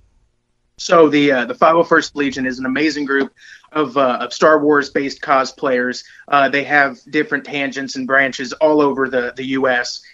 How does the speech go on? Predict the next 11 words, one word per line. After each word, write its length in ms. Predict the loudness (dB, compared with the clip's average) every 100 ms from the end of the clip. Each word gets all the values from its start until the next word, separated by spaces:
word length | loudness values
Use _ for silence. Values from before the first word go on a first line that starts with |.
| _
And 380 | 0 2 0 -2
they 220 | -4 -2 -2
pretty 220 | 0 0
much, 440 | 2 0 -2 -12 -2
like 240 | 0 2
we 120 | 0
do 140 | 0 0
at 100 | -2
the 60 |
Galaxy 460 | 0 2 2 -2 -10
Connection, 520 | -6 -4 -4 -6 -8